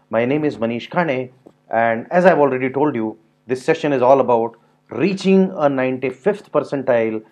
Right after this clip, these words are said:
with just twenty-five days preparation. And I'm sure many of you might have this question, "Is it possible?" भाई, क्या ये पॉसिबल है? अगर दिमाग में डाउट है,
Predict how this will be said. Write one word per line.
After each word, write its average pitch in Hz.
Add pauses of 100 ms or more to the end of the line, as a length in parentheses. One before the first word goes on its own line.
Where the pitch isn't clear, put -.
(200)
with 120
just 190 (300)
twenty-five 127
days 117 (180)
preparation. 98 (1400)
And 151
I'm 160
sure 165 (300)
many 233
of 208
you 196
might 170
have 151
this 139
question, - (260)
"Is 104
it -
possible?" 143 (1080)
भाई, 151
क्या 139
ये 147
पॉसिबल 123
है? 120 (2000)
अगर 180
दिमाग 147
में 143
डाउट 127
है, 135